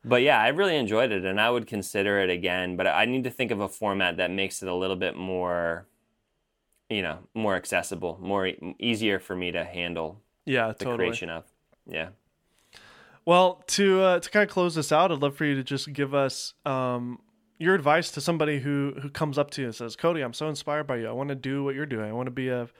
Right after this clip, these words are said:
Speaker 2: a full-time creator on the internet. How do I do it? How do I get started?" 'Cause you give us,
Speaker 1: Yeah.
Speaker 2: um, the Cody Wanner, uh, you know, lowdown on how to get started as a creator.
Speaker 1: Yeah. At first, you're gonna, what you're gonna do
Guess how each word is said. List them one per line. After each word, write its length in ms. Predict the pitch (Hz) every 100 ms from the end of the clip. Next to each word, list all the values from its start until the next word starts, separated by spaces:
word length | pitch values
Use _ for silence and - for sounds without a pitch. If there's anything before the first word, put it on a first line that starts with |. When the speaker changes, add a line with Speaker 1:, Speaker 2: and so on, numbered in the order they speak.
| _ _ -
Speaker 2:
a 60 |
full-time 500 | - 139 135 143 131
creator 420 | 123 135 131 135
on 140 | 123 120
the 100 | 120
internet. 420 | 143 131 120 117 - _ _
How 160 | 117 151
do 80 |
I 100 | 160 143
do 180 | 147
it? 100 | 147
How 120 | 110 131
do 80 |
I 40 | 143
get 140 | 143
started?" 400 | 139 139 147 - - - - _ _
'Cause 120 | 131
you 120 | 120
give 180 | 127 139
us, 80 | 131
Speaker 1:
Yeah. 140 | 98 95
Speaker 2:
um, 460 | - 123 123 123 127 _ _
the 80 | 135
Cody 320 | - 143 139
Wanner, 460 | 131 131 131 127
uh, 300 | 123 120 120 120 _ _ _ _ _ _ _ -
you 160 | 127
know, 240 | 120 110 113 _ - -
lowdown 500 | 131 135 135 120 117
on 120 | 117
how 140 | 127
to 80 | 127
get 160 | 120 123
started 400 | - 131 131 127
as 160 | 120 117
a 40 |
creator. 440 | - 127 127 123 - _ _ _ _ _ _ _ -
Speaker 1:
Yeah. 280 | 98 120 92 - _ - _
At 120 | 110 107
first, 460 | - 139 165 -
you're 80 | 139
gonna, 320 | 120 120 110
what 160 | 107 104
you're 80 | 120
gonna 160 | 151
do 380 | 131 113 120 139